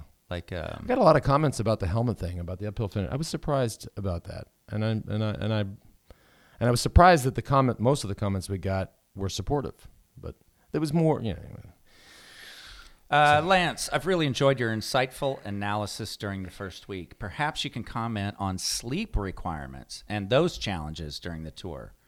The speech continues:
Speaker 1: We have no idea what happens once you guys get back to the hotel. That's from,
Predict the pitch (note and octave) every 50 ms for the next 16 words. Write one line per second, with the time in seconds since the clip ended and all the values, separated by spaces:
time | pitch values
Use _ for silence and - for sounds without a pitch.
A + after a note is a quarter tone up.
0 | _ _ _ _ _ _ _ _ - _ _ _ _ _ G#2+ G#2 G#2 G2+ A2 A2
1 | A#2+ B2+ B2+ B2 A#2+ A2 A2+ G#2+ G#2 F#2 F2 F#2 G2 F#2 - - E2+ E2 E2+ F2+
2 | F2+ - - F2 F2 E2 D#2+ - - E2 - E2+ D#2 D#2 - - D#2 D2+ E2 E2
3 | - - - F2+ F2+ F2+ F2 F2 F2+ F2 - - - - F#2+ F2 F2 E2+ E2+ F2
4 | F2 E2